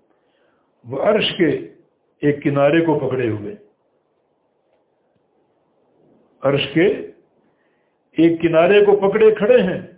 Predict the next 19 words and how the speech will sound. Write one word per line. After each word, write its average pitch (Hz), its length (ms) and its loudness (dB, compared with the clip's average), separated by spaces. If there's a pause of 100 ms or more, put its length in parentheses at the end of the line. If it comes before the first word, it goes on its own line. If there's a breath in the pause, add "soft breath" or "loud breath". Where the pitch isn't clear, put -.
(1200)
فلا 139 260 -2 (160)
ادری، 123 640 -4 (500)
میں 123 180 -6
نہیں 147 280 -4
جانتا، 143 420 -2 (1400)
اکان 151 400 0 (160)
موسیٰ 175 460 2
فی 180 180 -2
من 170 300 -4
صعق 214 320 2 (160)
فافاق 180 600 0 (140)
قبل 220 260 0 (760)
یا 139 140 -4
قبلی، 220 420 0 (1300)
او 147 160 0 (140)
کان 160 300 2 (120)
مما 160 260 -2
استثنى 143 380 -4
اللہ، 135 380 0